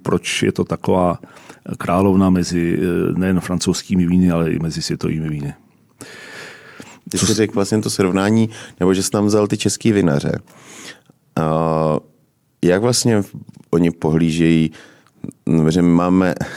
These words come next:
Speaker 2: <laughs> já vím, že to je otázka, kterou bys nechtěl odpovídat. <laughs> A,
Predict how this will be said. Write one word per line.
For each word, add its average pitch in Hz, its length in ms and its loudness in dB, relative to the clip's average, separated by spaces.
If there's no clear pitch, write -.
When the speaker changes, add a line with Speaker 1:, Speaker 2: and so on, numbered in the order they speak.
Speaker 2:
<laughs> - 460 -10
já 113 80 2
vím, 101 160 2
že 95 120 2
to 87 100 0
je 85 40 4
otázka, 85 420 0
kterou 87 280 2
bys 87 140 2
nechtěl 90 340 2
odpovídat. 85 720 0
<laughs> - 40 -20
A, 80 720 2